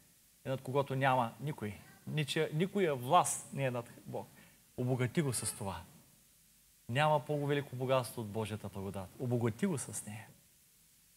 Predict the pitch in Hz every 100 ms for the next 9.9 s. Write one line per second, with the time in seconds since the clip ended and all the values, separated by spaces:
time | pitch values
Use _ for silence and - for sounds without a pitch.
0 | _ _ - 156 160 104 - 87 82 -
1 | _ _ _ _ _ _ _ _ - 120
2 | 117 113 117 117 98 101 98 101 92 85
3 | - - _ _ - - 110 127 143 160
4 | 156 160 147 127 104 - - - 127 107
5 | 120 123 151 156 147 120 - 123 107 110
6 | 117 107 107 107 98 - 117 127 143 139
7 | 151 156 117 - - - - - 107 107
8 | 107 104 101 101 101 95 - - 139 131
9 | 110 107 104 101 98 98 - 107